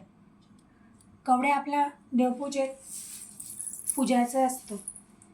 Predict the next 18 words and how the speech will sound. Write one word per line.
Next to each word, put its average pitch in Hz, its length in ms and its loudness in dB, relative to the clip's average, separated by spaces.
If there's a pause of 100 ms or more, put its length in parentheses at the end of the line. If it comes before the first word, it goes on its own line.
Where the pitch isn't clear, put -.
(960)
कोणाकोणांना 262 800 4 (400)
कवड्या 254 240 6
देव-, 277 340 0 (460)
देवपाटात 262 380 6
ठेवणं 277 340 4 (200)
आवडत 254 320 6
नाही, 214 160 0 (720)
पण 285 180 6 (960)
कवड्या 269 280 10
मात्र 285 280 4 (360)
देवीला 262 380 6
अतिशय 277 420 2 (480)
आवडणारी 247 600 4
आणि 262 200 2
प्रिय 254 300 4
अशी 269 200 2
वस्तू 233 380 0
आहे. 208 100 0